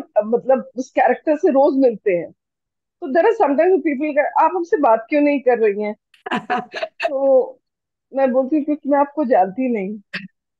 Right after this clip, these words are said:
Speaker 1: <laughs> तो वो, you know, उनको तब वो स्ट्राइक होता है कि, "ओ हाँ।" वो इतना उस कैरेक्टर से रिलेट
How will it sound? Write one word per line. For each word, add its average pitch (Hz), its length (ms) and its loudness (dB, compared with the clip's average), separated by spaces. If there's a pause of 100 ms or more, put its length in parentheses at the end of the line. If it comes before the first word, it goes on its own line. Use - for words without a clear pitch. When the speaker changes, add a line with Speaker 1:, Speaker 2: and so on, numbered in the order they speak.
Speaker 1:
<laughs> - 340 -2
तो 320 400 -10
वो, 339 420 2 (580)
you 277 120 -4
know, 359 120 2
उनको 403 180 0
तब 311 260 0
वो 349 100 2
स्ट्राइक 262 420 0
होता 269 180 0
है 294 80 2
कि, 294 440 -6 (360)
"ओ 277 220 -4
हाँ।" 220 420 -2 (2500)
वो 240 520 -2
इतना 311 340 0
उस 427 260 0
कैरेक्टर 254 420 0
से 269 160 -2
रिलेट 214 340 2